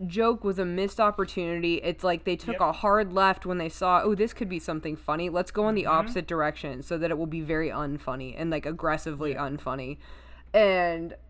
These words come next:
Speaker 1: Margot Martindale's in it, and she's an incredible actor. I'm just like, "Why are you in this?" It's, oh, God.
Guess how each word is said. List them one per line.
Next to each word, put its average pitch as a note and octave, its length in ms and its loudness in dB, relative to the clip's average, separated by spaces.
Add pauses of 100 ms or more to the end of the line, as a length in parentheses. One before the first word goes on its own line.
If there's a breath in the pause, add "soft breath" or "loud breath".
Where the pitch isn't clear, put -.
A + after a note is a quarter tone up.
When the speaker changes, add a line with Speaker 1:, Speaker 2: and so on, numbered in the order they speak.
(140)
Speaker 1:
Margot C4+ 380 6
Martindale's C4+ 580 8
in C4 80 4
it, A3+ 60 2
and A3 100 2
she's C#4 300 2
an C4 60 2
incredible B3+ 380 2
actor. A#3 280 6
I'm C4+ 100 2
just C4 140 -4
like, C#4 100 -2
"Why D#4+ 440 0
are D#4+ 80 4
you C4+ 240 4
in D4 280 4
this?" E3 340 0
It's, A3+ 340 -4
oh, G#3+ 300 -2
God. D3+ 460 0